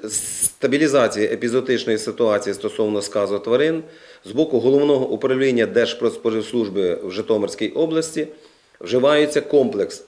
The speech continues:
протиепізоотичних заходів. Ветеринарні фахівці установ Держпродспоживслужби постійно проводять роботу по ветеринарному обслуговуванню як домашніх, так і безпритульних тварин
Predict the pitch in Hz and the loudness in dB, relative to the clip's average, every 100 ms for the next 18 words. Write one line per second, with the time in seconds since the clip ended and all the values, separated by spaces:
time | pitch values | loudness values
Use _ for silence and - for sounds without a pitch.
0 | _ _ - 135 156 - 131 139 127 131 | _ _ -2 0 2 0 -2 0 2 2
1 | 123 110 - 110 107 107 107 104 107 110 | 2 -2 -2 -4 0 0 0 -4 -6 -8
2 | - _ - - - - - - - _ | -18 _ -20 -20 -20 -20 -20 -20 -20 _
3 | _ - 117 156 151 170 160 151 151 - | _ -6 -2 2 4 4 4 2 2 0
4 | 139 139 151 127 139 139 131 120 123 - | 0 2 2 2 2 2 4 4 2 0
5 | 123 - 123 123 - 160 123 110 143 147 | -4 -2 -2 0 2 2 2 2 0 2
6 | 156 123 104 - 120 120 104 113 107 104 | 2 2 0 0 2 2 2 0 0 2
7 | 110 - 156 - 113 110 113 123 123 135 | 2 0 -6 -4 0 0 2 2 4 2
8 | 131 113 104 - 110 - 113 110 110 131 | 0 0 -2 -2 -4 -2 0 4 4 4
9 | 139 113 104 107 120 147 - 131 - 143 | 2 2 2 2 0 -2 -4 -4 -2 -2
10 | 123 101 - 92 - 113 107 - 104 90 | -2 -4 -6 -6 -2 0 0 -2 -2 -2
11 | 78 | -4